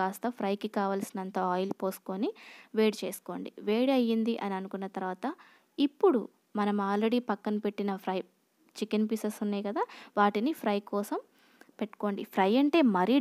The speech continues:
డీప్ ఫ్రై చేయాల్సిన అవసరం లేదండి, ఎందుకంటే ఇవి already బాగా స్టీమ్ అయిపోయి ఉన్నాయి కాబట్టి. ముక్కలు ఇప్పుడు ఈ విధంగా పెట్టారు కదా, పెట్టిన వైపు ఒక రెండు నిమిషాలు ఫ్రై చేయండి.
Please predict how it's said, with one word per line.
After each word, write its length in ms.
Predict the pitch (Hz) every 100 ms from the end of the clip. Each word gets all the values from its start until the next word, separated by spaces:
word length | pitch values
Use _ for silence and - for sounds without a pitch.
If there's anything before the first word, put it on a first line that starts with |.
| 226
డీప్ 200 | 226 269
ఫ్రై 120 | 269 254
చేయాల్సిన 340 | 247 226 233 226
అవసరం 240 | 196 208 226
లేదండి, 340 | 208 196 190 190 185
ఎందుకంటే 400 | 196 208 208 226 226
ఇవి 140 | 202 -
already 320 | 185 196 208 226 196
బాగా 200 | 190 208
స్టీమ్ 280 | - 196 214
అయిపోయి 260 | 214 214 196
ఉన్నాయి 180 | 190 190 -
కాబట్టి. 380 | 185 - - 370 - - - - 233
ముక్కలు 320 | 240 - 339 294
ఇప్పుడు 180 | 240 226 -
ఈ 20 | 226 220
విధంగా 300 | 226 233 233 208
పెట్టారు 300 | - 202 208
కదా, 140 | 202 330 - - _ -
పెట్టిన 340 | 262 - 339 330 269
వైపు 220 | 226 330 269
ఒక 120 | 214 202
రెండు 180 | 190 196
నిమిషాలు 380 | 190 208 214 240 - _ _ _ - -
ఫ్రై 160 | 226 208
చేయండి. 320 | - 170 170